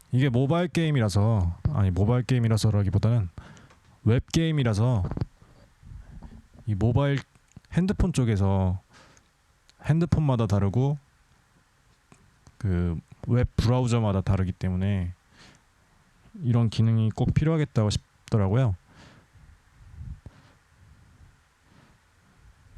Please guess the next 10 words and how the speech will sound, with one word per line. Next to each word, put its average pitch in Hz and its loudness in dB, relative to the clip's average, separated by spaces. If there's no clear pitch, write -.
아이고, 110 0
네. 92 -4
아무튼 107 0
이렇게 104 0
위치를 123 0
정할 120 0
수 - -2
있는 98 -2
기능도 95 -2
있고, 139 -4